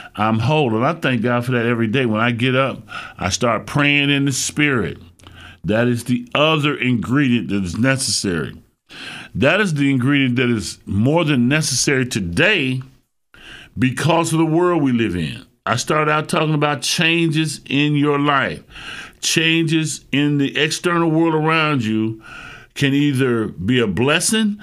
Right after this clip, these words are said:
or it can be stress on you, depending on where you are in Christ Jesus. Um, and it says here, it says here, come on here, iPad, stop all that. Um,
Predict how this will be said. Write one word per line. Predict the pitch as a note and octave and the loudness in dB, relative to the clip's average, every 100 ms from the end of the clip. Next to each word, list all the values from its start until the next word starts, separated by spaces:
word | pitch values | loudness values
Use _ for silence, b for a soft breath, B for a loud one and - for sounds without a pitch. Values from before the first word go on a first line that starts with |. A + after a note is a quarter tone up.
| B B B | B B B
or | A#2 | -2
it | A#2+ | 0
can | C3+ B2 | 0 0
be | B2+ A#2+ | 0 0
stress | - - - F#3+ G3 E3+ | -2 -6 -2 2 2 0
on | - C#3 C3+ | -4 0 2
you, | B2 A#2 A#2+ | 2 2 0
depending | A2+ A#2+ E3+ F3+ E3 | -2 -2 0 0 2
on | D3 B2+ | 2 2
where | C#3 E3 | 2 2
you | D#3 D#3+ F3+ | 2 2 2
are | D3 C#3+ | 2 0
in | C#3 | 0
Christ | C#3 C#3+ C#3+ | 0 -2 0
Jesus. | B2 F#3 D#3+ C3+ - - - _ _ - B B B B B | -2 -2 -2 -4 -10 -14 -18 _ _ -20 B B B B B
Um, | - C3 B2+ B2 A2 G2+ - - - | -2 2 2 2 2 0 -4 -16 -4
and | A#2+ C3 | 0 0
it | |
says | B2 F3+ E3 E3 | 2 2 2 2
here, | D3+ B2+ A#2+ B2 - - - - - - _ _ - - _ - - | 0 2 0 -4 -8 -8 -8 -10 -20 -20 _ _ -20 -20 _ -20 -6
it | G#2 A2 | -2 -2
says | - C#3 A#2+ | 0 0 0
here, | B2+ A#2 G#2+ - | 0 0 -2 -4
come | C3+ C#3 | -2 0
on | B2+ | 0
here, | A#2+ G#2+ - | 0 -2 -4
iPad, | G#2 G2+ A#2 A2 | -4 -2 -2 -4
stop | A2+ A#2 | -4 -4
all | G#2+ G#2 | -2 -2
that. | F#2 - _ - B B _ _ - _ _ _ - G#2+ | -6 -10 _ -20 B B _ _ -20 _ _ _ -6 -2
Um, | A2+ G#2+ G2+ F2 | 0 0 0 -2